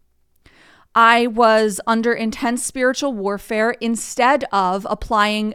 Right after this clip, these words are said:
the word to the wound, the word of God to the wound that was the first trimester symptom. I gave into the temptation of the flesh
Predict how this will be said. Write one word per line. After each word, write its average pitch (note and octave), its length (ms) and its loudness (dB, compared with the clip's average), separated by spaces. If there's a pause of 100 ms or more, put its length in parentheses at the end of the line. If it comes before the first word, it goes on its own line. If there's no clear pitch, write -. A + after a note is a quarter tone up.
the G3+ 180 -2
word A3 760 0
to G#3 200 -10
the F#3 140 -4
wound, F#3+ 800 -4 (880)
the G3 100 -8
word G#3 240 0
of F3 160 -6
God A3 480 2
to - 180 -10
the F3 120 -6
wound G3 440 -6
that F3+ 260 -6
was F#3+ 540 -4
the F#3+ 140 -12
first F#3 320 -10
trimester F3+ 760 -8 (1000)
symptom. G#3 840 -6 (1700)
I A3+ 140 4
gave B3 440 0
into G3+ 840 -2 (100)
the G#3+ 100 -2
temptation A3 640 -4
of F3 140 -8
the F3+ 80 -10
flesh - 640 -6